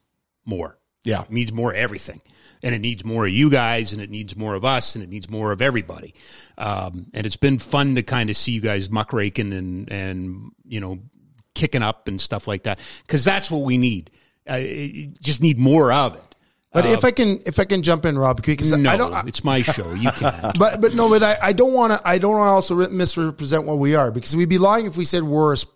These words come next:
Speaker 3: we're primarily just a sports show. Like, when we sat down, Sheldon and I did a lot of, like, hours of work before we ever recorded
Speaker 1: Yeah.
Speaker 3: our second episode.
Speaker 1: Yeah.
Speaker 3: We recorded our first one, like, "Oh, that was fun, but now we need to
Speaker 1: Yeah.
Speaker 3: do some work." One of the things we discovered is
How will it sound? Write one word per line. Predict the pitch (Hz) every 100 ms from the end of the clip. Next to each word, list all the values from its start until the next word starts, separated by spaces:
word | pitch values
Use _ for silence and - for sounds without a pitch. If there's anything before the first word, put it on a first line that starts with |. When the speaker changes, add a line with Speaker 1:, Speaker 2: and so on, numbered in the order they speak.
| -
Speaker 3:
we're | 160 160 151
primarily | - 160 156 160 156 135
just | 139
a | 131
sports | - 131 127
show. | - 87 _ _ _ - -
Like, | 160 175
when | 170
we | 233
sat | - 240 202
down, | 175 147
Sheldon | 147 196
and | 220
I | 190
did | 165 147 151 135
a | 139
lot | 135 139 147 151
of, | 143 127
like, | 127 123 - - _ _ _ 165
hours | 202 190 165 131
of | - 135
work | 117 147 147
before | 143 123 156
we | 143 143
ever | 139 143
recorded | 135 - 131 127 123 120 _ -
Speaker 1:
Yeah. | 190 160
Speaker 3:
our | 127
second | 123 - - 127
episode. | 101 - 98 220
Speaker 1:
Yeah. | 139 165
Speaker 3:
We | 156 170
recorded | 175 220 220
our | 185
first | 165 160
one, | 175 156
like, | 170
"Oh, | 254
that | 240
was | 208
fun, | 180 170
but | 151
now | 160
we | 165
need | 156 147
to | 143
Speaker 1:
Yeah. | 160
Speaker 3:
do | 151
some | - 131
work." | 127 - _ - - -
One | 165 233
of |
the | 226
things | 220 156
we | 165
discovered | 135 - 151 131 135
is | 117